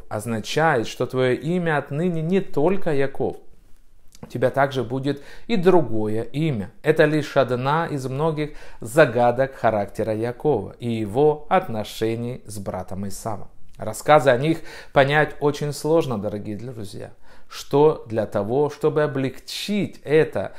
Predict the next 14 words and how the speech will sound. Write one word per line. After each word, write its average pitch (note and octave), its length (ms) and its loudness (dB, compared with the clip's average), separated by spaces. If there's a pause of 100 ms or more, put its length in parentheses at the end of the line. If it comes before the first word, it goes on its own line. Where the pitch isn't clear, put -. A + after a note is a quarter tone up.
(200)
хотя C#3 260 4
бы C3 100 0
немного, C3 580 -2
нам A#2 220 -2
это A2 200 -6
всё G#2+ 180 -8
рассказывается. - 800 -8
Они B2+ 140 -4
были B2 200 0
изложены C3+ 600 0
в A#2 80 -6
нашей C#3 460 -2
истории C#3+ 440 0
огромным D#3 680 -2